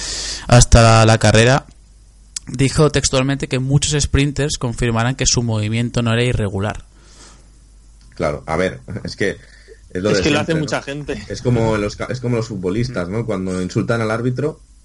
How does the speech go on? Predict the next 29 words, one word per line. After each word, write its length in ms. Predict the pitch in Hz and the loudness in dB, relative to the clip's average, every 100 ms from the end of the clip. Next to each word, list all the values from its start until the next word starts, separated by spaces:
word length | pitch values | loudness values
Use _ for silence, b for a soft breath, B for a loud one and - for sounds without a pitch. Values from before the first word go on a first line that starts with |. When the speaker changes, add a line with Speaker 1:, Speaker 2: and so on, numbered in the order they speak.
| _ | _
Speaker 2:
y 380 | 101 98 95 92 | -2 0 2 2
a 100 | 92 | 2
un 200 | 104 113 | 0 0
futbolista 440 | 123 110 110 127 120 | -2 -2 0 0 -2
le 120 | 107 | -2
caen 300 | 110 120 117 | -2 -2 -2
seis 220 | 107 98 | -4 -4
partidos 340 | 104 98 98 | -6 -6 -8
por 100 | 98 | -8
insultar 260 | 95 - 92 | -10 -6 -4
al 80 | 87 | -4
árbitro, 360 | 82 82 78 80 | -4 -6 -8 -8
pues 160 | 78 | -8
saldrán 380 | - 87 90 107 | -4 -2 0 0
los 100 | 113 | 0
demás 480 | 113 123 135 175 - | 0 0 -2 -4 -8
a 80 | 104 | -4
decir, 500 | 95 92 92 87 82 b b b b b | -4 -2 -4 -4 -8 b b b b b
"Esto 240 | 95 - | -8 -2
se 100 | 120 | -2
ve 100 | 85 | 0
cada 220 | 85 78 85 | -2 -4 -2
día 120 | 90 | -4
en 60 | 82 | -6
los 100 | - | -6
campos 240 | 87 80 | -8 -6
de 60 | 78 | -2
fútbol", 420 | 120 - 71 - | 0 0 -4 -6
y, 140 | 87 | -8